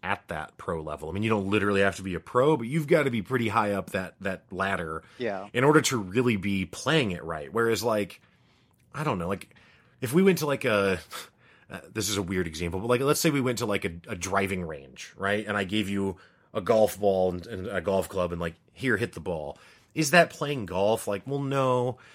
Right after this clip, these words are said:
Speaker 1: Or even, maybe even beyond that. Let's say we just went and played nine holes. Even if you've never played before, you can, you're kind of basically participating in the thing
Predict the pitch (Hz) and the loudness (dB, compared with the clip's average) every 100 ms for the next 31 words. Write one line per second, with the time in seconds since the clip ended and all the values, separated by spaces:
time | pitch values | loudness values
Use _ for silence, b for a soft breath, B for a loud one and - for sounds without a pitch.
0 | b - 175 156 170 190 196 160 113 151 | b -16 -10 -4 0 2 2 0 0 0
1 | 180 165 170 160 175 113 92 113 131 127 | 0 0 0 0 2 2 0 0 0 2
2 | 131 110 139 117 123 127 120 113 90 135 | 0 0 -2 0 2 2 2 0 2 2
3 | 110 90 - 196 214 202 165 151 160 127 | 2 0 -2 0 2 4 2 0 0 0
4 | 131 101 - 135 139 104 87 87 82 82 | -4 -4 -4 -2 -2 -4 -6 -8 -6 -4
5 | 85 b b b b b b 120 139 156 | -6 b b b b b b -8 -4 -2
6 | 160 131 107 - - 139 135 - - 147 | -2 -2 -4 -12 -12 -8 -8 -6 0 2
7 | 165 135 110 87 113 117 117 92 95 92 | 2 2 -4 -2 0 0 -2 -4 -4 -6
8 | - - 104 - 113 - 104 101 90 92 | -10 -12 -10 -4 -4 -4 -2 -2 0 -2
9 | 90 85 - 95 90 87 | -4 -6 -4 -2 -2 -6